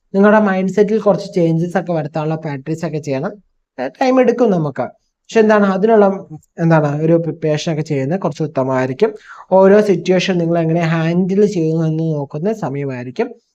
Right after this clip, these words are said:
ഈ ഒരു മാസം എന്ന് പറയാം കേട്ടോ. നല്ല കുടുംബ സംബന്ധമായിട്ട് ഫാമിലി റിലേറ്റഡ് ഒക്കെ നോക്കിക്കഴിഞ്ഞാൽ ഈ മാസത്തിൽ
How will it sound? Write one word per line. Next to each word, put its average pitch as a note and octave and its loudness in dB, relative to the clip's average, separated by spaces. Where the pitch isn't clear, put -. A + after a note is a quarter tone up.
ഈ D3+ 0
ഒരു D3 0
മാസം B2 -4
എന്ന് A#2+ -6
പറയാം A#2 -4
കേട്ടോ. F#3 0
നല്ല A3+ 4
കുടുംബ G#3+ 2
സംബന്ധമായിട്ട് G3+ 2
ഫാമിലി F#3+ 4
റിലേറ്റഡ് F3 4
ഒക്കെ E3+ 0
നോക്കിക്കഴിഞ്ഞാൽ D#3 -2
ഈ F3 0
മാസത്തിൽ E3 -2